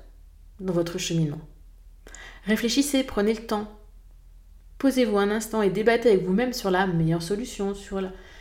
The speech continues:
la réponse qui vous paraît la plus adaptée à aujourd'hui. Et surtout, évitez de prendre une décision sur un coup de tête.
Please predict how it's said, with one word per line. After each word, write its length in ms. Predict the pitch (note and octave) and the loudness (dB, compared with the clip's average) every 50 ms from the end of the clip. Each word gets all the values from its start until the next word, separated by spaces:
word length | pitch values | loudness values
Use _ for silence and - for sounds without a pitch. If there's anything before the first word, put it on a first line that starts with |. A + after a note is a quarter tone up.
| - - | -10 -2
la 120 | - F#3+ F#3+ | 0 2 2
réponse 320 | G#3 A3 A3 B3+ C4+ C4 | 2 2 0 0 -4 -6
qui 120 | - - | -6 -8
vous 100 | F#3 F#3+ | -8 -6
paraît 280 | F#3 G#3 G3 G3 A3 A#3 | -4 -2 -2 -2 -2 0
la 80 | G3+ F3 | 0 -2
plus 280 | - - F3 E3+ E3 F#3 | -2 -4 -8 -2 0 0
adaptée 440 | G3 G3 G#3 F#3+ F#3+ - - F#3+ | 2 2 0 -2 -2 -4 -4 -2
à 80 | F3 E3+ | 0 0
aujourd'hui. 400 | D#3+ D#3 D#3+ D#3+ D#3+ D#3+ D#3+ F3 | 0 0 -2 -4 -4 -4 -4 -4
Et 60 | F3+ | -4
surtout, 400 | F3 - - A3 - - - C4 | -4 -4 -6 -8 -8 -6 -6 -4
évitez 260 | A#3 F#3+ - - A#3+ | -4 -4 -4 -6 -4
de 80 | A#3 G3 | -4 -4
prendre 300 | F#3 F#3 - A3 A3 A3 | -4 -4 -4 -2 0 0
une 80 | F#3+ F3+ | 0 0
décision 420 | E3+ F3 E3+ - F#3 F#3 G3 A3 | -2 -4 -6 -6 -6 -4 -4 -4
sur 200 | G#3+ - F#3 E3 | -6 -8 -8 -6
un 100 | E3 D#3+ | -6 -4
coup 120 | E3 - | -6 -6
de 60 | E3+ D#3+ | -10 -10
tête. 320 | - D#3 D3+ D#3+ - - | -10 -12 -12 -12 -16 -20